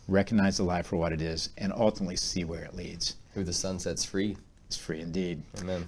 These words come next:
Speaker 1: We thank you for joining us today, and we appreciate you being a part of this message series. If we can answer any questions for you, feel free to contact us.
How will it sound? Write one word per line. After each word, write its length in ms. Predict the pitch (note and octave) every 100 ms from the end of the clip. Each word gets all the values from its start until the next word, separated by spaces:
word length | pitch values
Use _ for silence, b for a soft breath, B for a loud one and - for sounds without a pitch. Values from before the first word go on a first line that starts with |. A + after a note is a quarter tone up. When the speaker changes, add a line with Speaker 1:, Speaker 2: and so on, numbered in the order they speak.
| -
Speaker 1:
We 80 |
thank 240 | D3 G3 E3+
you 60 | B2+
for 80 |
joining 500 | G#2+ E2 G#2+ A2 G#2
us 140 | F#2+ F2+
today, 500 | - E2+ F2 E2 -
and 340 | G#2+ G2 G2 G2
we 80 |
appreciate 480 | G2 - A#2+ - G2+
you 60 | G2
being 160 | F#2
a 40 | E2+
part 320 | - G#2+ G#2
of 80 | F2+
this 160 | F2+
message 320 | G#2+ G2+ - F#2+
series. 400 | - A2 G2+ - B B B
If 120 | A2 -
we 60 |
can 140 | F3+ E3+
answer 240 | C#3+ -
any 100 | A#2
questions 400 | G2+ A#2+ - G#2+
for 140 | -
you, 220 | A2 C3 A#2
feel 180 | -
free 160 | D#3 F#3+
to 80 | C#3+
contact 680 | - C#3 D3 C#3+ - - -
us. 240 | - -